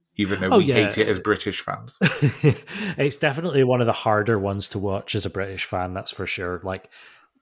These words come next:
Speaker 2: s-, kicking off at, what, one in the morning or something like that on a, on a,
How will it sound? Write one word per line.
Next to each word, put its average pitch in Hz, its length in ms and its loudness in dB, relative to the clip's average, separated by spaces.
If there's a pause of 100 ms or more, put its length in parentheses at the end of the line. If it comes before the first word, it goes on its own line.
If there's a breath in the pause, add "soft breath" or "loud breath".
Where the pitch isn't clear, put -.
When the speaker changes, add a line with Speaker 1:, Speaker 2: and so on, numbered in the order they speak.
(180)
Speaker 2:
s-, - 300 2
kicking 101 340 -2
off 92 260 -2
at, 101 140 -6 (120)
what, 101 280 -8
one 110 160 2
in 101 140 -2
the 101 60 -2
morning 113 400 2
or 123 60 0
something 120 360 0
like 120 220 -2
that 123 160 4
on 113 200 -2
a, 104 340 -2
on 107 160 -2
a, 104 360 -4